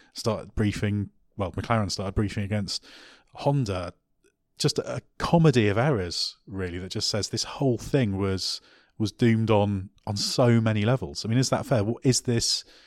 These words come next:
as big a disaster as it looks like? 'Cause normally when you look at the results, you say, "Well, that's terrible." And you can say, "Well, actually, we can caveat it with this, that and the other." There don't seem to be very many caveats for McLaren and Honda for why this has gone wrong. It just seems like an almighty disaster.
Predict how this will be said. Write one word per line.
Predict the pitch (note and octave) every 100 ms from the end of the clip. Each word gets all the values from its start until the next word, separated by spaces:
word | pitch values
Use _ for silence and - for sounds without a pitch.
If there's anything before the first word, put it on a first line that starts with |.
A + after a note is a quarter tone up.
| _ _ _ _ _ _ -
as | A#2
big | F#2+ A#2 G#2+
a |
disaster | G#2+ G2+ G#2 G#2 - - G#2
as | G#2+ A2 A#2
it | G#2+
looks | C3 -
like? | G2 F2+
'Cause | A#2
normally | D#3+ F#3 G2
when | G#2
you | G2
look | A2
at | -
the | F#2+
results, | G2+ G#2+ D#2+ A2+ - - - _ _ _ -
you |
say, | - -
"Well, | A2+
that's | G#2 -
terrible." | - C3 G2 E2+ F2
And | F#2+
you | A2+
can | A#2
say, | C#3+ D3
"Well, | D#3+
actually, | - A2
we | G2
can | G2
caveat | G#2 A2 G2 F#2 -
it | E2+
with | G2
this, | F2 E2+
that | - F#2
and |
the | G2+
other." | G2+ E2 - - - -
There | D3+
don't | F#3+
seem | - C#3
to | B2
be |
very | A2+ A#2+ A2+
many | A2 G2+
caveats | - A2 G2+ G2+ - - - - _ _ _ _ _ -
for | A2+
McLaren | A#2 B2+ A#2
and | A2+
Honda | A#2 A#2
for | - A#2+
why | B2
this | A2+ -
has |
gone | B2 B2
wrong. | F3 G2
It |
just | A2+ -
seems | G#2+ G#2+
like | G#2
an | A#2+
almighty | A2 A#2 A2 A2 G#2 - A2
disaster. | A2+ C#3+ F3 - -